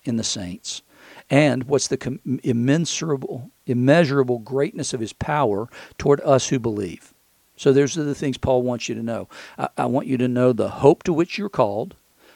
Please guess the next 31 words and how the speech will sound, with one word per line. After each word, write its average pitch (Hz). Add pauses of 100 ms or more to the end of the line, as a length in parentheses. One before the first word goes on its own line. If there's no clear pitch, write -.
(120)
what 156
are 123
the -
riches 131
of 165
his 143
glorious 143
inheritance 139
in 151
the 147
saints, 120
and 117
what's 127
the 113
immeasurable 117
greatness 127
of 117
his 107
power 147
toward 107 (100)
us 107
who 127
believe, 123 (800)
according 139
to -
the 123
working 127
of 120
his 113
great 107
might. 131